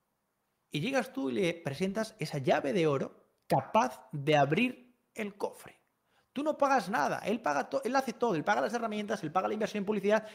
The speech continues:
él paga todo. ¿Qué es lo que tú haces? Poner esta habilidad a su servicio.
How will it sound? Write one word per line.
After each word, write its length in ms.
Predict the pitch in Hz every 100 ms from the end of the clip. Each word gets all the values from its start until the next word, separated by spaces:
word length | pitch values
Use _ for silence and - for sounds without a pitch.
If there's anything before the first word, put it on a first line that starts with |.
| - -
él 140 | 185
paga 260 | 190 220 208
todo. 240 | 214 160
¿Qué 120 | - 254
es 100 | 233
lo 160 | 233
que 100 | -
tú 480 | - - - 240 208
haces? 400 | 190 226 277 - _ _ _ _ -
Poner 500 | 156 190 - - _ _
esta 300 | 202 208 -
habilidad 500 | 208 175 180 190 - - _ _ _ _ _ _
a 100 | -
su 140 | 147 165
servicio. 520 | 151 135 123 -